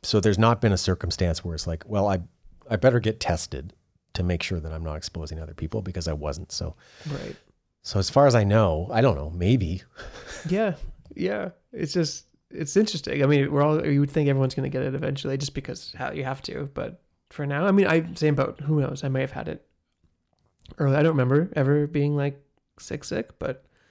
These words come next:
Speaker 2: I mean, I don't know. We'll see.
Speaker 1: I think it's only accurate to say that you have yet to test positive.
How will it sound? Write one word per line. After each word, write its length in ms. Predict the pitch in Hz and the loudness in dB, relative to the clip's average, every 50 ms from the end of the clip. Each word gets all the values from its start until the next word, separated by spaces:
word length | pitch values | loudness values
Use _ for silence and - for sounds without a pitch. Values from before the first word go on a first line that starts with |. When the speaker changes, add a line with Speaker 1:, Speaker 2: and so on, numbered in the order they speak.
| _ _ _ _ _ _ _ _ _ _ _ - | _ _ _ _ _ _ _ _ _ _ _ -4
Speaker 2:
I 80 | 131 | -2
mean, 320 | 117 117 117 113 139 139 139 - - - _ _ - | -2 -2 -4 -4 -6 -10 -14 -16 -20 -20 _ _ -10
I 100 | - 127 | -8 -6
don't 80 | 131 170 | -4 -4
know. 160 | 254 262 - _ _ _ _ _ | -4 -4 -6 _ _ _ _ _
We'll 120 | - 139 135 | -6 -6 -6
see. 280 | - - 214 247 202 - _ _ _ _ - | -4 -4 -4 -4 -6 -6 _ _ _ _ 2
Speaker 1:
I 120 | - 147 | 4 6
think 140 | 156 170 160 | 6 6 6
it's 100 | - 156 | 6 6
only 160 | 147 143 123 104 | 6 6 6 6
accurate 380 | 101 101 - - 101 90 82 - | 4 4 2 2 0 0 0 0
to 60 | 80 | -2
say 180 | - 92 85 | -2 0 0
that 100 | 78 78 | 0 -2
you 180 | 78 76 78 73 | -4 -4 -6 -6
have 160 | 71 73 73 | -6 -8 -8
yet 240 | 73 78 78 80 - | -8 -10 -10 -10 -10
to 100 | - 82 | -10 -10
test 300 | 82 - 73 73 - _ | -10 -10 -10 -12 -12 _
positive. 640 | - - - - - - - - - - - _ | -16 -16 -14 -14 -14 -12 -12 -12 -12 -14 -16 _